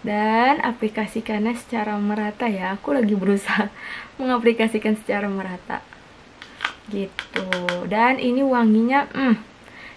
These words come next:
bikin lagi guys, wanginya enak banget. Aku suka manis gitu wanginya, kayak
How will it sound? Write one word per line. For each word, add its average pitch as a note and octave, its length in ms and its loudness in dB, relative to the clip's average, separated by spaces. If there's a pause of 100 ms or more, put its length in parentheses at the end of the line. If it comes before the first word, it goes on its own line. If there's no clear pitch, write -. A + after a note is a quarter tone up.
bikin A3 320 6
lagi A3 320 6
guys, G#3+ 480 2
wanginya A3+ 560 4
enak A#3 80 -4
banget. G#3+ 340 0 (460)
Aku A3+ 180 -2
suka A3 460 -2
manis G#3+ 480 4
gitu G#3 420 -2
wanginya, G3+ 460 0
kayak F#3+ 480 0